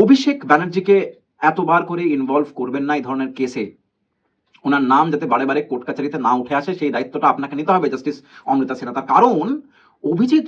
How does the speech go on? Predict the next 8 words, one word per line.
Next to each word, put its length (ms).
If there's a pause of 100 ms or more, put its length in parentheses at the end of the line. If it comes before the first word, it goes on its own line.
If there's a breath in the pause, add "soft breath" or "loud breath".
ব্যানার্জির 440
নাকি 160
এটা 120
বিশাল 840
ক্যারিয়ার 420
আছে, 140 (440)
একটা 100
বিশাল 680